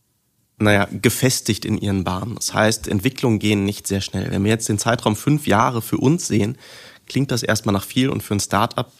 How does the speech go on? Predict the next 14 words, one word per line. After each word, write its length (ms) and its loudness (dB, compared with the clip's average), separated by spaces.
leider 300 4
ist 140 -2
so 80 2
ein 180 4
technischer 380 -4
Prozess 540 -2
zu 160 -2
entwickeln. 480 0
Wir 80 0
kommen 320 0
in 80 2
einem 140 4
Deep 240 -2
Tech, 400 -4